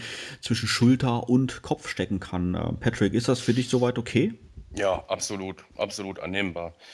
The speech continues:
Speaker 2: Ähm, um noch mal kurz auf diesen Plastikstift einzugehen, das, ich weiß ja nicht, ob das eventuell sowieso noch geändert wird. Wir sehen ja oft,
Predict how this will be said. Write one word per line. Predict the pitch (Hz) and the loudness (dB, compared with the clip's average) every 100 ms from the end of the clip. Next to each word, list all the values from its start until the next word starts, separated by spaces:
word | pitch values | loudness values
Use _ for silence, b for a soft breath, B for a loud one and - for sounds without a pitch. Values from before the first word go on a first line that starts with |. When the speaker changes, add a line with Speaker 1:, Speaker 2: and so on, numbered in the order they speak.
| B - | B -4
Speaker 2:
Ähm, | 98 98 87 | 0 0 0
um | 113 | 0
noch | |
mal | 113 110 | 0 0
kurz | - 120 117 | -2 -6 -8
auf | 104 | -10
diesen | 101 98 | -10 -6
Plastikstift | - 120 - 123 - 120 - | -2 -2 -2 -6 -4 -6 -4
einzugehen, | 92 101 101 92 98 95 | -4 -4 -8 -10 -10 -8
das, | 95 - - | -10 -12 -14
ich | - | -6
weiß | 98 104 | -4 -2
ja | 117 | -2
nicht, | 107 | -4
ob | 98 - | -6 -8
das | - | -10
eventuell | 104 95 95 98 | -6 -6 -4 -6
sowieso | 92 95 95 98 | -8 -8 -6 -2
noch | 110 - | -2 -2
geändert | 73 90 92 90 - | -6 -2 -2 -2 -4
wird. | 98 98 | -6 -6
Wir | 92 | -10
sehen | 87 98 | -8 -2
ja | 95 87 | -2 -2
oft, | 101 - - | -4 -6 -18